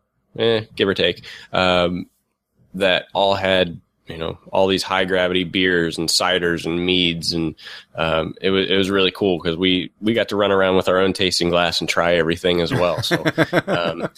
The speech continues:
Speaker 1: we, we got paid in beer. Um, we got to try beer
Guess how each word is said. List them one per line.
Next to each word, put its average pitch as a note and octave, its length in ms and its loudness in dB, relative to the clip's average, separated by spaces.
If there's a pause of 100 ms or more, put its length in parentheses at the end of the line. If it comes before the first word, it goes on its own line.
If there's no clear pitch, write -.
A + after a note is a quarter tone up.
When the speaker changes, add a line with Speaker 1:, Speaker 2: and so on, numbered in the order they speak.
(160)
Speaker 1:
we, G2+ 340 -4
we B2+ 140 -2
got A#2+ 240 -2
paid B2+ 240 0
in A#2 140 2
beer. G2+ 380 2 (240)
Um, F2+ 640 2 (120)
we G2 140 -6
got G2 160 2
to F2+ 80 -16
try A2 320 2
beer F2 500 2